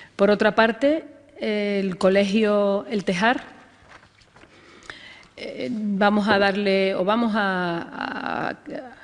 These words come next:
procurar que conste en acta, y por eso lo hago desde asunto de la presidencia, la felicitación al Colegio El Tejar por la adaptación de la obra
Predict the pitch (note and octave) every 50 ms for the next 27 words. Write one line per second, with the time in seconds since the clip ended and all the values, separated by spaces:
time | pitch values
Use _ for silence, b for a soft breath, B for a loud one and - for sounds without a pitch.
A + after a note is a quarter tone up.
0 | - _ - G3 F#3 - G3 G3+ C4 D4 D4+ D4+ - - E3 - G3 F#3 F3+ -
1 | - F3+ F#3 G3+ A#3 A#3 - - G#3 F#3+ E3+ F#3+ F#3 F#3+ F3+ - G3 F#3 F#3 F#3
2 | F#3 F#3 F#3 F3+ E3+ F3+ F3 - F#3+ F#3+ - F#3+ F#3 F3+ F3+ F3+ F3+ F#3 F3 -
3 | G#3 G3+ G#3 G#3 G#3 - A#3 A3+ A#3+ - - B B B B B B B B B
4 | B B B - - G3 G3 F#3+ G3 G3 F#3+ F#3+ F#3 F#3 F#3 - - G#3+ G3+ G3+
5 | G3 - G#3 F#3+ D#3 F#3+ F#3 - - G#3+ G#3+ A3 A3 G#3+ G3+ F3+ - F#3+ F#3+ F#3+
6 | F#3 G3+ G3 F#3 - G#3+ G3 A3+ G#3+ G#3+ G#3+ - G#3 G3 G3 F#3+ F#3 F#3 F3+ -
7 | F#3 - - G3 G3 G3+ G#3 G3 G3 F#3+ F#3+ F#3+ G3 G#3 G#3 -